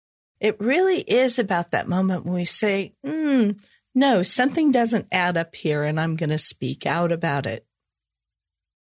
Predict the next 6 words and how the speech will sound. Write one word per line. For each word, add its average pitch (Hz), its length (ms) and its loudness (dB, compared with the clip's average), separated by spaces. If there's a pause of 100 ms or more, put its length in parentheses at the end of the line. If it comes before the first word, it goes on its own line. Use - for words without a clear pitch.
(140)
Venus 320 640 2
makes 233 300 2
a 208 40 0
sextile 180 600 0
to 180 80 -4
Saturn, 202 760 0